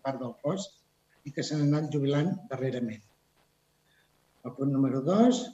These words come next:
és marxa de, de Montserrat Domingo, amb data d'aquest dimarts vint de juliol, avui mateix. La fins ara directora dels Serveis Territorials de Barcelona Comarques, Montserrat Domingo i Arraiz,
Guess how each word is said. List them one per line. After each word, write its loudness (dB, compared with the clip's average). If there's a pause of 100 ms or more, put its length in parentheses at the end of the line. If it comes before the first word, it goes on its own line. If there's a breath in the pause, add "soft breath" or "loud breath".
(200)
és -2 (220)
marxa -2
de, 0 (280)
de -4
Montserrat -4
Domingo, 4
amb 0 (100)
data 2
d'aquest 2
dimarts 2 (100)
vint 0
de 0
juliol, 0
avui 0
mateix. 4 (180)
La -8
fins 2
ara 4
directora 4
dels -2
Serveis 0
Territorials -2
de -4
Barcelona -4
Comarques, -2
Montserrat -4
Domingo -2
i -4
Arraiz, 0